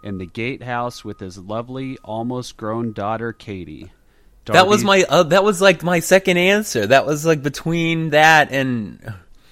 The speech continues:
Speaker 2: like, the aging caretaker of the Irish. Yeah, man.
Speaker 1: Yeah. Darby spends most of his time in the town pub, regaling his friends with tales of his attempt to catch the leprechauns, in particular,
Speaker 2: Okay,
Speaker 1: their,
Speaker 2: mood.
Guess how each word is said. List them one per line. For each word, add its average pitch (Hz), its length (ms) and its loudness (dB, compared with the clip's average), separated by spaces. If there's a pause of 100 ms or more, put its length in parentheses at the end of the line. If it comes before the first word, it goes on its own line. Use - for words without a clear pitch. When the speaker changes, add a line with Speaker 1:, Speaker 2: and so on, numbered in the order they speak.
(120)
Speaker 2:
like, 120 120 -8
the 113 120 -4
aging 135 360 -4
caretaker 123 600 -2
of 107 140 -4
the 101 80 -2
Irish. 107 320 -4
Yeah, 135 220 -16 (240)
man. - 100 -20 (340)
Speaker 1:
Yeah. 117 360 -8 (420)
Darby 139 380 -2
spends 131 400 -6
most 143 260 -6
of 156 80 -10
his 147 160 -10
time 139 380 -4
in 120 100 -6
the 120 80 -4
town 127 380 -6
pub, 135 420 -8 (300)
regaling 120 580 -6
his 127 220 -10
friends 120 440 -6
with 104 200 -12
tales 120 500 -8
of 107 140 -14
his 101 160 -10
attempt 117 580 -12
to 113 100 -12
catch - 500 -10
the 110 100 -8
leprechauns, 95 1080 -10
in 127 200 -6
particular, 131 540 -10
Speaker 2:
Okay, 95 140 -4
Speaker 1:
their, 95 100 -4
Speaker 2:
mood. 104 460 -4